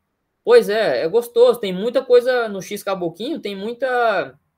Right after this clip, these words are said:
muito alimento de verdade, né? Tem banana, tem queijo, tem o tucumã. Ali são alimentos de verdade, né? Aí tem o pão. O pão tem muita energia, tem muito carboidrato ali, mas um pouquinho que seja ali não vai fazer mal.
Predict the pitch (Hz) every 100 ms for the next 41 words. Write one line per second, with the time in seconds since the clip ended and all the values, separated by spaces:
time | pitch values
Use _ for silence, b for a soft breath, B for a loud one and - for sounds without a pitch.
0 | _ _ _ _ _ _ 143 160 180 180
1 | 170 175 170 151 208 185 180 180 143 131
2 | 160 185 _ _ _ _ _ - 156 151
3 | 156 151 151 156 135 120 156 160 160 147
4 | 160 160 147 131 120 _ _ _ 160 165
5 | 170 165 170 151 139 165 185 240 240 220
6 | 262 190 190 170 131 107 - _ _ _
7 | _ _ 127 160 185 _ _ _ _ -
8 | 170 220 247 247 208 208 151 165 196 220
9 | 190 202 214 214 208 170 143 190 185 147
10 | 151 156 165 175 160 160 165 160 160 165
11 | 151 147 185 185 175 - 208 214 202 -
12 | 214 214 180 - 185 175 208 233 226 220
13 | 208 196 190 175 170 165